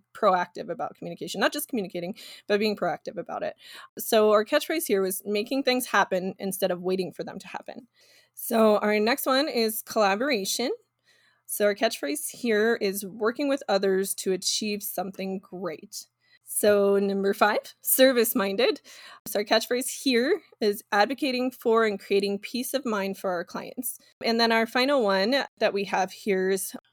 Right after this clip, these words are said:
I would say one of our <laughs> most important ones is lifestyle. So cultivating life in balance is our catchphrase there. And, and, uh, if you've been listening to our podcast, <laughs> you know we have Cultivating Business Growth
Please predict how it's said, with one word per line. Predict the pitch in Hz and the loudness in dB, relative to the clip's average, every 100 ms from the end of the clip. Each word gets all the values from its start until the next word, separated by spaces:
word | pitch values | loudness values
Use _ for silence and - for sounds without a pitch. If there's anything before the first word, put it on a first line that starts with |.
| _ | _
I | 196 | 2
would | 196 196 | 2 4
say | 208 196 | 4 4
one | 185 220 | 4 4
of | 208 | 6
our | 208 | 6
<laughs> | 208 | 6
most | 277 247 | 4 2
important | 226 233 214 208 | 4 4 4 -2
ones | 208 202 277 - - - - - | -4 -2 -2 -2 -8 -12 -14 -2
is | 220 233 | -2 0
lifestyle. | 190 151 - 143 - - _ - - - - | -2 -4 -8 -10 -10 -16 _ -20 -20 -16 -10
So | - 214 208 - _ - | 2 4 4 2 _ -18
cultivating | - - 269 - 294 247 233 226 220 208 | -14 2 4 4 -2 0 0 2 2 2
life | 190 196 196 | 2 0 0
in | 196 196 | -2 -2
balance | 180 190 185 185 - | -2 -2 -4 -6 -8
is | 208 | -4
our | 185 180 | -4 -4
catchphrase | 180 - - 180 180 | -8 -8 -6 -6 -6
there. | 180 180 | -4 -2
And, | 185 190 180 - | -2 -4 -8 -8
and, | 190 185 | -6 -4
uh, | 190 185 185 | 0 0 0
if | 196 - | -4 -4
you've | 214 | -4
been | 208 202 | -2 -2
listening | 208 - 233 226 226 226 | -2 0 2 2 2 2
to | 254 220 | 2 4
our | 214 | 4
podcast, | - 185 247 - 285 - - - | 0 -4 -2 -2 -2 -2 -4 -2
<laughs> | - | 2
you | 233 | 2
know | 202 233 240 | 2 2 4
we | 214 | 4
have | 202 - | 2 0
Cultivating | 220 214 220 202 214 208 | 0 0 -2 -2 -2 -4
Business | 196 214 196 - - | -4 -4 -8 -10 -4
Growth | 208 | -4